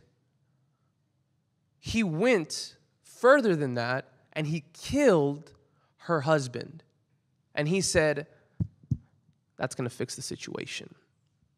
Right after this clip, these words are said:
Not only did he do all of that, but afterwards, he didn't do anything.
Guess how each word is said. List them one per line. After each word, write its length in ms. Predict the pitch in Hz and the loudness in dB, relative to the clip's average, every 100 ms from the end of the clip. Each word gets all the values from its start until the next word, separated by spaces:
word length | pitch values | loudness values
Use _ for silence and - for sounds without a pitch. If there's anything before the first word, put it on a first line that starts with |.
| _ _ _ _ _ _ _ - - | _ _ _ _ _ _ _ -16 2
Not 240 | 208 277 | 6 8
only 420 | 277 269 302 294 | 8 6 4 2
did 160 | 196 233 | 0 0
he 160 | 247 226 | 0 0
do 200 | 233 254 | 0 -2
all 300 | 175 233 233 | 2 6 6
of 120 | 147 | 4
that, 400 | 127 143 - - _ _ _ _ _ _ _ _ _ _ _ _ _ _ _ - | 2 2 -2 -12 _ _ _ _ _ _ _ _ _ _ _ _ _ _ _ 0
but 120 | 202 | 2
afterwards, 1160 | 170 269 - 240 175 135 127 135 - - - - _ _ _ _ _ _ _ _ _ _ - - _ _ _ | 6 6 6 2 2 2 2 -2 -6 -10 -10 -18 _ _ _ _ _ _ _ _ _ _ -20 -20 _ _ _
he 220 | - 185 | -12 -8
didn't 340 | 170 208 185 139 | -2 0 0 0
do 160 | 202 | 0
anything. 480 | 202 117 - - | 0 -2 -6 -10